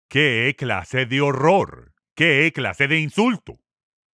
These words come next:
El libro de Apocalipsis, este es el único libro que Yeshua escribió personalmente.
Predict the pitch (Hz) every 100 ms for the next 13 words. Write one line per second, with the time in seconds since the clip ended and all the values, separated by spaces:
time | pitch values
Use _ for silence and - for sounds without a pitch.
0 | - 117 135 151 233 254 254 233 170 -
1 | 165 - 226 214 - - 127 180 - _
2 | _ - - 123 131 139 139 170 220 226
3 | 233 220 147 151 180 190 147 139 - 180
4 | 226 - 240 208 196 165 185 196 156 -
5 | 123 113 120 185 247 190 -